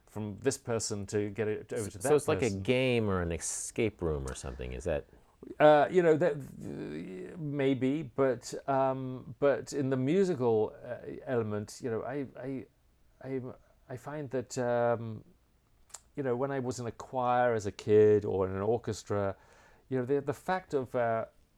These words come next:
Speaker 1: being in a place where the music is created all around you and by you, and, and, and,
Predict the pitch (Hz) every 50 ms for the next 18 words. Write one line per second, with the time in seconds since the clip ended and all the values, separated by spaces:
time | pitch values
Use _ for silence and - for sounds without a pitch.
0 | - 131 113 135 135 135 131 135 131 131 123 120 - 127 117 110 - - 127 120
1 | 120 110 - - 117 113 104 113 113 131 143 123 127 117 120 110 - - - 127
2 | 123 123 120 - 117 - - 123 120 120 113 110 113 120 123 117 104 - - 95
3 | 90 92 95 90 - 110 120 127 127 117 101 92 92 92 - - - 101 95 95
4 | 95 95 - 110 98 95 98 - - 117 101 95 92 - -